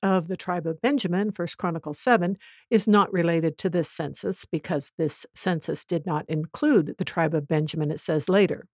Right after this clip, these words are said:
Then in First Chronicles twelve,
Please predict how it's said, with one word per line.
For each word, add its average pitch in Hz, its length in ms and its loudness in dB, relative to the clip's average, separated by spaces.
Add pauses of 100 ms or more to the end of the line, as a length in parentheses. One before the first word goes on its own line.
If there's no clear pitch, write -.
(580)
Then 208 180 0
in 175 160 -2
First - 460 -8
Chronicles 175 600 -4
twelve, 175 560 -4